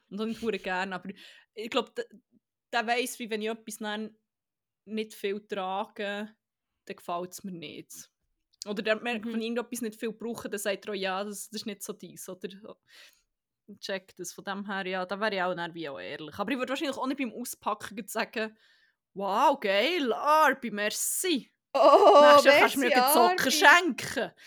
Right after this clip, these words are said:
Speaker 2: <laughs> Harry Potter gern. Die haben einfach ein Loch. Ja, nein.
Speaker 1: Ja, das war eine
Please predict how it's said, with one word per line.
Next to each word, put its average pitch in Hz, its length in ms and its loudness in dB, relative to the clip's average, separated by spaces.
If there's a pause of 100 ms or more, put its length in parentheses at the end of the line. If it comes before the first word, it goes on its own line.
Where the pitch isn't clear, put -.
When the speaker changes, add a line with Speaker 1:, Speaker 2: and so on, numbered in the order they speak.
(120)
Speaker 2:
<laughs> 320 400 2
Harry 269 220 4
Potter 294 500 -2
gern. 220 340 -10 (920)
Die 254 100 -2
haben 233 160 -4
einfach 233 100 -12
ein 226 180 -14
Loch. 226 360 -14 (1500)
Ja, 214 260 -2
nein. 185 380 -10 (1400)
Speaker 1:
Ja, 185 340 -16
das 196 160 -10
war 185 60 -6
eine 175 260 -12